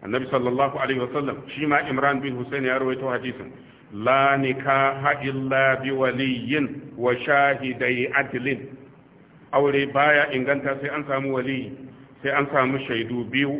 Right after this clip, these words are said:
masu adalci. Hadisin Imran bin Hussein, mutum na biyu. Al-Imam Shafi'i <clears throat> ya tabbatar da hadisin Aisha. Wato,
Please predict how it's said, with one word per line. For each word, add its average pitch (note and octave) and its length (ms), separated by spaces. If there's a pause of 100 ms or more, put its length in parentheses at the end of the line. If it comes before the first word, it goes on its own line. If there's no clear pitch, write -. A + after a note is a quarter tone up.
(140)
masu A#2+ 300
adalci. G#2 520 (1600)
Hadisin B2 400
Imran A2 400
bin G#2 160
Hussein, F#2+ 320 (480)
mutum G#2+ 320
na G2+ 80
biyu. F#2 160 (880)
Al-Imam A#2 480 (160)
Shafi'i A#2+ 640 (600)
<clears throat> - 800
ya A#2 100
tabbatar A#2+ 400
da A2 160
hadisin A2 400
Aisha. G2+ 480 (520)
Wato, G#2+ 360